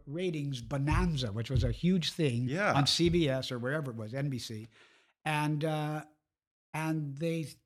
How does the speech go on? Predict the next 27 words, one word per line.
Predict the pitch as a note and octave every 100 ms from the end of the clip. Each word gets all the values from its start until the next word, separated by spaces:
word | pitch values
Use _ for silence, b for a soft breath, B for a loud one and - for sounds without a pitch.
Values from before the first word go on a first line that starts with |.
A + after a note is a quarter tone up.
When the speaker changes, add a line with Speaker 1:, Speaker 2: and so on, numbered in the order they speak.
| -
Speaker 1:
took | - G3+ -
the | F#3+
Smothers | A3 F3 E3 D#3
Brothers, | E3+ D#3+ E3+
they | C#3+
threw | - E3+
the | F#3
Smothers | - D#3+ D3 C3+
Brothers | D3+ D3+ D#3
off | E3
the | F3+ F#3
air. | G#3+ D3+ _
Speaker 2:
How, | F#2 C3+
how | A#2 A#2+ G3
does | G3 D3+
any | C3+ E3 C3+
network | B2 D3+ B2+ A2+
exec | A#2 - B2 A2 - _ G2+
just | G#2+ A2+ B2
ignore | F#2 G2+ G#2 A2+
ratings | G#2 G#2 G#2 F#2 E2+
like | F2+ E2+
that? | E2+ A#1 G1+ _ _ _ _ _ _ _ -
Speaker 1:
Ex-, | D3+ C#3 -
Speaker 2:
<laughs> | F#3 F#3 F3 -
What, | G3
Speaker 1:
yeah. | F3